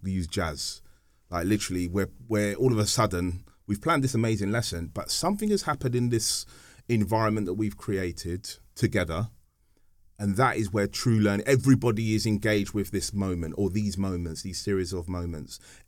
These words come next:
Everybody, th-, we've, you can literally see the movement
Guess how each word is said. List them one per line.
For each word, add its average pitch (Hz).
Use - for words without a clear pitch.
Everybody, 110
th-, 110
we've, 113
you 135
can 117
literally 127
see 123
the 101
movement 95